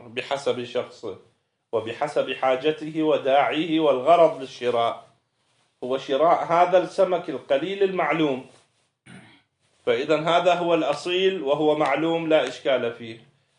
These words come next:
القصب وإن كان كثيرا وكان مجهولا لأنه تابع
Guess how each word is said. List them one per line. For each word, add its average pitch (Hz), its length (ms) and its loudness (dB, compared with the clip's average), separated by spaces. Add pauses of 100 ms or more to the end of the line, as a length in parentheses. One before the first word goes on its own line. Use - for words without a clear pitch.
(100)
القصب 139 540 0
وإن 156 240 -2
كان 113 320 0
كثيرا 113 680 -4 (520)
وكان 131 580 4
مجهولا 131 560 -2
لأنه 190 600 2
تابع 202 640 4